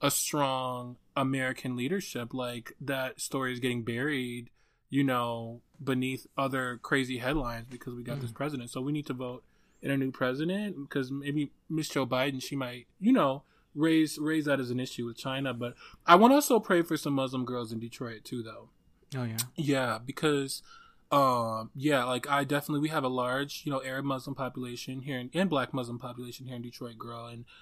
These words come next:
Speaker 1: you know, I really, I'm actually, I have some close ties to the Muslim community here, girl. And, but, you know, I was at Target the other day, girl. Um, I, I tried to go to Target the other day, and I saw,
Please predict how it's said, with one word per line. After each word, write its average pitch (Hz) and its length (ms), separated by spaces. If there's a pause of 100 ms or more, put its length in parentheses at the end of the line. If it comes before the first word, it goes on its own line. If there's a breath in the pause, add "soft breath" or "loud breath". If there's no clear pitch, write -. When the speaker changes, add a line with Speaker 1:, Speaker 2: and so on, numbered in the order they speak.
(200 loud breath)
Speaker 1:
you 147 140
know, 127 320
I 131 160
really, 139 420
I'm 143 160
actually, 131 640
I 139 100
have 135 120
some 131 140
close 131 280
ties 120 300
to 139 60
the 123 60
Muslim 131 260
community 143 400
here, 151 240
girl. 151 360
And, 135 160 (400 loud breath)
but, 139 180
you 165 80
know, 165 120
I 143 120
was 170 180
at 170 120
Target 151 340
the 143 120
other 120 140
day, 117 220
girl. 113 600 (180)
Um, 127 260
I, 147 220
I 156 100
tried 165 220
to 139 60
go 127 100
to 123 60
Target 123 260
the 131 80
other 120 120
day, 123 280
and 127 80
I 127 80
saw, 151 480